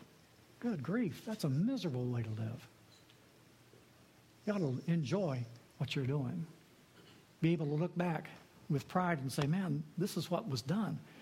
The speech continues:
And God did that through me. And God is doing this in me." And it's a, it's a privilege.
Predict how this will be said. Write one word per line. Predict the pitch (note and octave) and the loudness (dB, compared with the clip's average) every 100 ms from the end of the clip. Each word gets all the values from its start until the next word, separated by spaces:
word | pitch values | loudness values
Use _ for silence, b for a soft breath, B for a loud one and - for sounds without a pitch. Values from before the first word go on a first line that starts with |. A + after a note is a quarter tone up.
| B B B - | B B B -2
And | B2 | 2
God | F3+ F#3+ | 2 2
did | F#3+ F3 | 0 0
that | G3+ G#3 | -2 -2
through | G3 F#3+ | 0 2
me. | A#3+ E3 A#2+ B B - | 2 0 -6 B B 2
And | D#3 | 2
God | E3+ G3+ | 2 0
is | E3 | 0
doing | C#3 G#3 G3 | 2 2 2
this | F#3+ F3+ - | 0 -2 0
in | A3+ G#3+ | 2 4
me." | D3 D3+ D3+ B B B B B - - - - - - - - - - - - - - - | 0 -4 -10 B B B B B -20 -20 -20 -20 -20 -20 -20 -20 -20 -20 -20 -20 -20 -20 -4
And | D3+ | 0
it's | D3+ G3 | 0 0
a, | - | 0
it's | D3+ D3+ | 0 0
a | |
privilege. | - A#3 F3+ C#3 C#3+ | -2 0 0 -2 -4